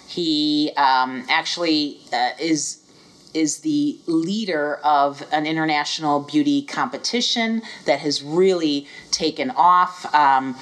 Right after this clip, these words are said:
he works in e-commerce with fashion brands, uh, beauty brands,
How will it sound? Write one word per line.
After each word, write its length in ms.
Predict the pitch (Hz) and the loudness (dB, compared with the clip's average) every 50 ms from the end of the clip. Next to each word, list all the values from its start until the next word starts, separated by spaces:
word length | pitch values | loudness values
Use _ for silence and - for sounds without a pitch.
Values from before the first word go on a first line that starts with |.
| - - - - | -14 -16 -12 -6
he 440 | - 185 175 156 147 147 143 143 - - - - - | -2 0 0 2 0 0 -2 -4 -10 -20 -20 -8 0
works 460 | - 175 175 170 170 - - - - - | 2 2 2 2 0 -4 -6 -8 -10 -8
in 300 | - 165 156 147 147 143 - | -6 -4 -4 -2 -4 -4 -2
e-commerce 920 | 151 160 160 165 - - 170 170 175 175 175 175 175 - - - - - | -2 -2 -2 -2 -2 -2 -2 0 0 2 0 0 0 -2 -6 -6 -6 -4
with 380 | 151 156 147 143 143 143 - - | -2 0 2 2 0 -2 -6 -16
fashion 520 | - - - 135 135 - - 156 135 131 | -10 -6 -4 -2 -2 -2 -4 -2 -2 -2
brands, 600 | 135 165 185 202 202 196 190 185 180 180 175 - | 2 2 2 2 2 2 2 0 0 0 -2 0
uh, 260 | 175 151 147 139 - - | 2 2 2 2 0 -2
beauty 280 | - 160 190 196 196 - | 0 2 2 2 2 0
brands, 680 | 156 170 175 175 170 170 170 170 170 170 170 165 - | 0 0 -2 -2 -2 -4 -6 -6 -6 -6 -6 -8 -8